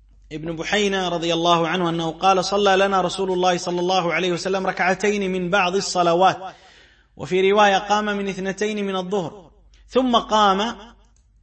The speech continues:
فلم يجلس، فقال، فقام الناس معه، فلما قضى صلاته ونظرنا تسليمه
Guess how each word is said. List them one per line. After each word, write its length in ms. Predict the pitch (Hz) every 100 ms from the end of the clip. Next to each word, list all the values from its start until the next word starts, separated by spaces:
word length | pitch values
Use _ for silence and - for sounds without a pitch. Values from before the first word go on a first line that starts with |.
| _ -
فلم 300 | 202 262 262
يجلس، 540 | 240 185 139 - - - - - -
فقال، 800 | - 175 226 247 254 233 214 185
فقام 340 | 156 175 220 233
الناس 320 | 226 240 233
معه، 520 | 233 208 147 160 147 - _ _ _ _ _ _ _
فلما 500 | - 151 196 190 170
قضى 360 | 160 180 175 147
صلاته 500 | - 151 170 165 147
ونظرنا 880 | 143 151 143 165 151 139 151 - 156 _ _ _ -
تسليمه 960 | 139 - 175 170 139 127 175 151 170